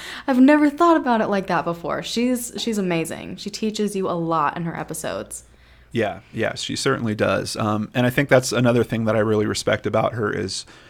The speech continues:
Speaker 2: she's very upfront. Um, she w-, really wants you to understand what she's thinking and where she's coming from. Uh,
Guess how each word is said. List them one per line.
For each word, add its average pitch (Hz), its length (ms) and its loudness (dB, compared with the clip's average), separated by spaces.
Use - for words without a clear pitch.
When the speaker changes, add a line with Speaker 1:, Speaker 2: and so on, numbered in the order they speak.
Speaker 2:
she's 120 240 -2
very 139 380 2
upfront. - 800 -4
Um, 95 400 -4
she - 200 -4
w-, 117 160 0
really 127 280 6
wants 123 340 4
you 131 100 6
to 113 100 6
understand 107 680 0
what 110 240 2
she's 107 220 -4
thinking 110 380 -2
and 107 100 -2
where 104 140 2
she's 85 200 -4
coming 113 300 -2
from. 127 400 -2
Uh, 95 260 -2